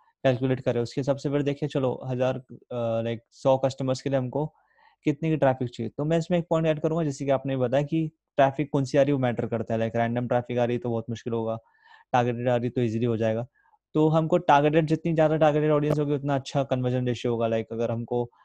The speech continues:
पाँच सौ की भी टारगेटेड ऑडियंस मिल रही है, तो हमको आराम से सौ कस्टमर मिल सकते हैं। अगर आप रैंडम ट्रैफिक लाओगे, तो एक लाख में भी सौ मुश्किल है।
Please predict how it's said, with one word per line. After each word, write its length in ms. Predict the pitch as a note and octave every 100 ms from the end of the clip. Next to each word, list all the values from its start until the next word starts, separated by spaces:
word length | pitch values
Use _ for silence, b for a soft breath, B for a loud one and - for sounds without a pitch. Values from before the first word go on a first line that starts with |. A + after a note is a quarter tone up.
| B B B -
पाँच 220 | C3+ C3
सौ 120 | - C#3+
की 100 | D3
भी 80 |
टारगेटेड 320 | C#3 C3+ C3+ C3+
ऑडियंस 300 | C3 C3 B2+
मिल 120 | B2+
रही 140 | B2 A#2
है, 100 | - _ -
तो 60 |
हमको 460 | B2 B2 C3+ C3 -
आराम 280 | B2 B2 B2+
से 120 | B2+
सौ 220 | B2+ B2 A#2+
कस्टमर 300 | A#2+ B2 A#2+
मिल 220 | A#2 A2+
सकते 280 | A2+ - D3+
हैं। 100 | D3+ b b -
अगर 180 | B2+ C3
आप 100 | B2
रैंडम 360 | B2+ C3 C#3
ट्रैफिक 320 | C#3 C3+ C#3+ C3+
लाओगे, 240 | C3+ C#3
तो 100 | C#3
एक 200 | C3 B2+
लाख 140 | C3+
में 160 | C3 C3
भी 80 | C3+
सौ 180 | B2+ A#2+
मुश्किल 340 | A2+ -
है। 80 | G#2+